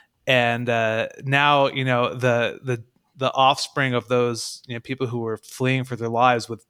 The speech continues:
with no assets and, and, uh, whatever else, to the point where, um, this kind of a program can exist, and not only exist, but, um, so many programs and, uh,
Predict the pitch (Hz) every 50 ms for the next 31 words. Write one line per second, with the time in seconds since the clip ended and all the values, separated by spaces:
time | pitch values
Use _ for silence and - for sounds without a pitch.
0 | _ - 120 110 - 123 123 127 123 117 120 120 117 - - 123 120 117 - -
1 | - 107 104 107 - - 113 107 104 104 101 104 104 104 101 101 101 101 - 113
2 | 113 110 113 104 120 131 131 113 104 - - - _ - - - - - - _
3 | _ - - 117 123 120 - - - 143 143 139 - - 117 113 117 113 110 107
4 | - - - 113 110 107 104 101 104 101 107 _ _ _ _ _ _ _ _ _
5 | _ _ _ _ - - _ _ _ - 143 123 143 139 - - - 151 143 123
6 | 123 110 - - 139 139 135 123 131 117 120 127 - 131 120 117 110 107 107 104
7 | 127 147 156 135 113 110 - - - - - 127 127 123 135 151 - 160 151 147
8 | 139 135 120 117 110 110 107 123 156 165 143 110 104 - - - _ - 123 110
9 | 110 - - _ _ - 117 110 104 104 98 98 101 107 110 _ _ _ _ _
10 | _ _ _ - - - - - - - 160 180 180 143 135 127 131 135 147 160
11 | 170 156 131 113 98 95 95 - _ _ _ _ _ _ _ - - 139 123 117
12 | 110 110 101 95 95 95 104 113 - - - - _ _ _ _ _ - - 120
13 | 117 113 110 107 110 113 107 104 -